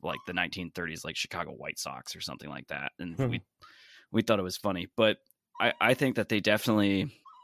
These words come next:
Speaker 1: they definitely have some telepathic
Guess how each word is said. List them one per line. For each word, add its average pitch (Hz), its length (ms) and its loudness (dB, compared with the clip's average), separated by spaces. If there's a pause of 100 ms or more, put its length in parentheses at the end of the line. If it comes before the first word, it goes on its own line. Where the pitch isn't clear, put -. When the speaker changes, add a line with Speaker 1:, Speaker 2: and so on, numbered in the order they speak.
Speaker 1:
they - 80 0
definitely 113 400 2
have 160 340 4
some 98 640 0 (300)
telepathic - 1080 -2